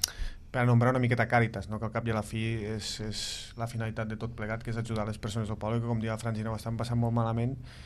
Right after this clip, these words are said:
I, bueno, nosaltres mos hem volcat des del primer moment perquè pensem que des de Càritas i també des de la Creu Roja s'està fent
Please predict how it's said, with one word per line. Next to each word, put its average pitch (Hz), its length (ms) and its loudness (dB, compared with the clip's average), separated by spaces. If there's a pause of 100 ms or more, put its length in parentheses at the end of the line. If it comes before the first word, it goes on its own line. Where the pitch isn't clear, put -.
(380)
I, 123 880 4
bueno, 117 220 0
nosaltres 117 580 -2 (160)
mos 120 180 0
hem 120 120 2
volcat 123 260 2
des 123 100 2
del 113 60 -4
primer 123 220 2
moment 113 280 2
perquè 120 240 0
pensem 117 380 0
que 120 80 -2
des 117 100 2
de 110 120 -2
Càritas 110 340 -2
i 123 60 -4
també 117 260 0
des 120 140 4
de 120 60 0
la 110 60 -2
Creu 113 160 -4
Roja 107 280 -4
s'està 117 280 -4
fent 120 380 2